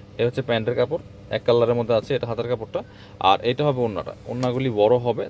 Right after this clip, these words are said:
নামাজি ওড়না, এই যে যেমন বড় তেমন চওড়া, দুইটা কালার কম্বিনেশন, জামা এবং হচ্ছে পায়জামার কালারের কম্বিনেশন করা ওড়নাগুলি করা আছে, খুবই সুন্দর। প্রাইস থাকবে মাত্র সাতশো নব্বই টাকা। যারা আমাদের শপে আসতে চান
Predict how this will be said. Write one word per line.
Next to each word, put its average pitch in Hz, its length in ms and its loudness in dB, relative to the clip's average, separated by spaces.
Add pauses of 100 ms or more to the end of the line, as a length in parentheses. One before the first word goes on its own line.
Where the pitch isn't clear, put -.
নামাজি 113 340 -2
ওড়না, 113 200 -6 (420)
এই 76 100 -12
যে - 60 -20 (340)
যেমন 117 220 2 (140)
বড় 120 140 4 (100)
তেমন 113 280 -2
চওড়া, 87 180 -4 (120)
দুইটা 131 240 -2 (100)
কালার 120 320 4
কম্বিনেশন, 107 340 -6 (100)
জামা 110 240 0 (120)
এবং 110 160 -4
হচ্ছে - 220 -12
পায়জামার 113 420 -2
কালারের 104 320 -4
কম্বিনেশন 107 380 -6
করা 110 160 -4
ওড়নাগুলি 107 340 -4
করা 107 200 2
আছে, 110 120 -10 (420)
খুবই 165 260 -2
সুন্দর। 104 320 -2
প্রাইস 117 240 0
থাকবে 139 240 -4
মাত্র 120 140 -2 (120)
সাতশো 127 280 -6
নব্বই 127 280 -4
টাকা। - 180 -6 (480)
যারা 123 200 6
আমাদের 135 240 0
শপে 147 240 0
আসতে 139 220 -10
চান 165 100 -4